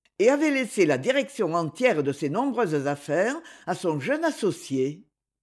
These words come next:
L'automne suivant, Elinor se trouvait avec son mari dans la maison de campagne de son ami, Sir Lionel Baldwin.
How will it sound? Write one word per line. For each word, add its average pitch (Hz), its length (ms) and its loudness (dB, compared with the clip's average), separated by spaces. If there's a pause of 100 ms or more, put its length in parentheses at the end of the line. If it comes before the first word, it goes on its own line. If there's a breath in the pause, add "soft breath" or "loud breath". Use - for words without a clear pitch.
(800)
L'automne 277 400 0
suivant, 170 580 0 (300 loud breath)
Elinor 226 500 4
se 165 140 -4
trouvait 208 420 -2
avec 151 180 0
son 139 220 -4
mari 170 480 -2 (220 loud breath)
dans 190 140 -4
la 165 120 0
maison 262 320 -2
de 208 100 -2
campagne 185 600 -2
de 143 100 0
son 147 220 -2
ami, 147 460 -2 (180 soft breath)
Sir 294 340 0
Lionel 208 540 2
Baldwin. 139 680 0